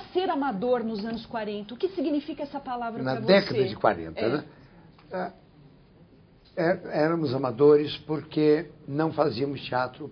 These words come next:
Speaker 2: profissionalmente. Aquilo não era profissão de ninguém. Cada um de nós tinha a sua profissão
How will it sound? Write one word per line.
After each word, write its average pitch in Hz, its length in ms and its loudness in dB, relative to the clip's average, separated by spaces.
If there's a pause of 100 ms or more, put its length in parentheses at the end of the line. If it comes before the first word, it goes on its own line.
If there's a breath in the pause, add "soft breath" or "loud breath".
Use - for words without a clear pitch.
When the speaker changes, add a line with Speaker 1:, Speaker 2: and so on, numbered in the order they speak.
Speaker 2:
profissionalmente. 110 1200 -10 (380 loud breath)
Aquilo 117 340 -2
não 151 120 2
era 151 180 2
profissão 147 580 -2
de 143 160 -6
ninguém. 110 340 -6
Cada 160 280 0
um 160 80 -2
de 156 120 -4
nós 147 340 0 (280 loud breath)
tinha 185 300 0
a 135 40 -2
sua 117 240 -6
profissão 180 580 -2